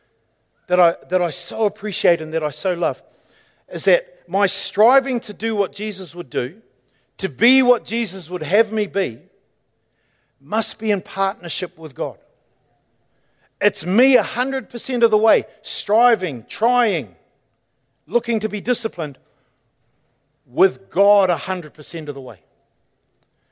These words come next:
So we must be in partnership. And this is where the work of the Spirit becomes so key. You know, the Spirit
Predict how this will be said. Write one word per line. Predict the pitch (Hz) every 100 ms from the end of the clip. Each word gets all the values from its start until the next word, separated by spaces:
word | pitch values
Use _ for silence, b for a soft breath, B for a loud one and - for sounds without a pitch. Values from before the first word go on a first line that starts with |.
| _
So | -
we | 175 160
must | 151 208 -
be | 208
in | 185
partnership. | - 180 185 170 151 - b b
And | - 151 151
this | 196 208
is | 175
where | 156 185 175 165 - _ _ _
the | 143
work | 151 170 -
of |
the | 135
Spirit | - - 175 127 _ _ _ _ _ _
becomes | 135 - 151 139
so | - 165 151
key. | 127 - 156 107 _ _ _ _ _ _ _ _ _ _ _ _ _ _ _ _ _ _ _ _ _
You |
know, | 202 202
the | 202
Spirit | - 262 269